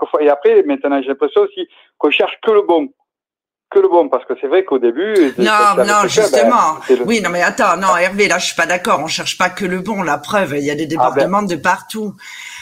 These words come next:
Speaker 2: Euh, je veux dire, non, moi, ça m'est arrivé de recevoir des personnes, et la personne, c'était un homme ou femme avec, euh, cinq photos différentes en disant, voilà, bon, là, ça, c'est mon ex, ça, c'est une personne avec qui je parle sur Internet, qui ont pris la photo de Facebook,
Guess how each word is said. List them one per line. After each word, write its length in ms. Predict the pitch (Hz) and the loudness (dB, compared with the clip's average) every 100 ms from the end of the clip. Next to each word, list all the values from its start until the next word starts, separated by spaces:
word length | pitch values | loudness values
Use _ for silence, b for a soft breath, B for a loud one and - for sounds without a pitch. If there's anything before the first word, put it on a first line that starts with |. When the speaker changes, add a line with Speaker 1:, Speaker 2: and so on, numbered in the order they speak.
| B B | B B
Speaker 2:
Euh, 160 | 165 165 | -2 -2
je 120 | 175 | -2
veux 120 | 180 | -4
dire, 240 | 156 175 | -2 -4
non, 220 | 196 220 190 | 0 0 2
moi, 120 | 202 | 0
ça 160 | 233 185 | -2 -2
m'est 120 | 175 | 0
arrivé 400 | 170 226 196 196 | 0 -2 -2 -2
de 100 | 165 | -2
recevoir 380 | 180 180 185 185 | -4 -4 -2 -2
des 80 | 160 | -2
personnes, 540 | 170 165 214 240 254 | -4 -4 -2 0 0
et 40 | |
la 120 | 160 160 | -2 -2
personne, 500 | 175 - 226 277 175 147 | -4 -2 -2 0 -2 -4
c'était 420 | - 165 156 135 B B B | -4 -2 -2 -4 B B B
un 140 | 196 226 - | -4 -4 -2
homme 260 | 202 220 226 | -2 0 -2
ou 60 | 208 | -4
femme 380 | - 175 220 220 | 0 2 2 2
avec, 280 | 170 175 170 | 0 -2 -2
euh, 80 | |
cinq 280 | 160 214 208 | -2 -4 -4
photos 260 | - 196 208 | -8 -6 -6
différentes 420 | 190 180 208 226 | -2 0 0 0
en 60 | 202 | -4
disant, 260 | 180 190 | -2 -2
voilà, 380 | 196 196 156 156 B B 165 | 0 2 2 0 B B -4
bon, 180 | 185 | -2
là, 160 | 180 226 | 0 -2
ça, 140 | 233 214 | -4 -8
c'est 140 | 185 | -6
mon 140 | 175 170 | -6 -2
ex, 440 | 190 262 - 180 | -2 -2 -4 -8
ça, 220 | - 214 | -4 -4
c'est 180 | 214 196 | -4 -6
une 100 | 185 | -4
personne 260 | 180 180 190 | -6 -4 -6
avec 100 | 165 | -6
qui 80 | 170 | -8
je 100 | - | -2
parle 140 | 226 185 | 0 0
sur 100 | 170 | -2
Internet, 460 | 160 170 208 269 | 0 0 0 -2
qui 80 | - | -2
ont 80 | 180 | -2
pris 140 | - | 0
la 140 | 208 208 | 0 -2
photo 260 | 226 220 | -4 -4
de 60 | 202 | -4
Facebook, 420 | 220 214 190 220 | -2 -2 -4 -2